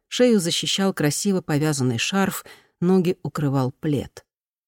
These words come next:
«Наше грандиозное путешествие наконец-то начинается!» К Лидии, вытянув руки, шла Анна. «Поезд отправляется через час».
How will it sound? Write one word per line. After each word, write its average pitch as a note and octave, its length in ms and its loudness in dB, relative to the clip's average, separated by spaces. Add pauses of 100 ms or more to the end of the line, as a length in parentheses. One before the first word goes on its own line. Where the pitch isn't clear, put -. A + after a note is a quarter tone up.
(280)
«Наше B3+ 360 8
грандиозное A#3+ 800 8
путешествие A#3 880 4 (180)
наконец-то C4+ 720 6
начинается!» C4 800 6 (640)
К - 60 -4
Лидии, D#3+ 520 4 (280)
вытянув F3+ 520 2
руки, F3+ 260 -2
шла C#3+ 340 0 (120)
Анна. D3 420 0 (540)
«Поезд D4+ 340 4
отправляется C4 640 4
через C4 320 2
час». - 440 -2